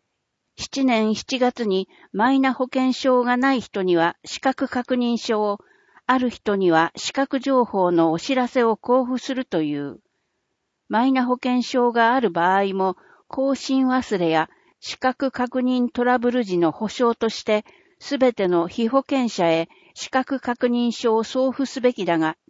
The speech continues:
対応を聞く。答弁。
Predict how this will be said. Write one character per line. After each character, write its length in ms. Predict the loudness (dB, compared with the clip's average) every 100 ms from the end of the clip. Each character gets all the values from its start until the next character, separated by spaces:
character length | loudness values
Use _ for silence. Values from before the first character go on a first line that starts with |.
| -6
対 300 | -2 -2 0
応 300 | 2 2 0
を 120 | 0
聞 200 | -2 -4
く。 300 | -2 -2 -4 _ _ _ _ _ _ _ _ _ _ _
答 260 | 0 2 2
弁。 360 | 0 -2 -4